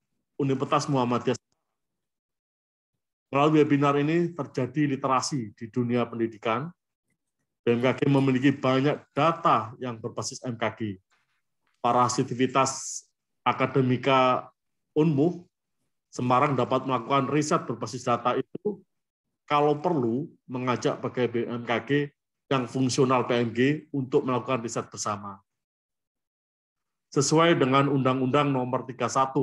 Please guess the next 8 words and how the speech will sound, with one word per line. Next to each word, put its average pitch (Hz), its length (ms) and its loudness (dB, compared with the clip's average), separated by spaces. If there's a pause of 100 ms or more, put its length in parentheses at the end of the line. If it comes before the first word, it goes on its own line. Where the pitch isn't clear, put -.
Tahun 120 240 0
dua 113 160 -2
ribu 113 240 -8
sembilan, 127 560 -2 (240)
data 113 400 0
M 117 80 -8
K 127 60 0 (100)
G - 20 -18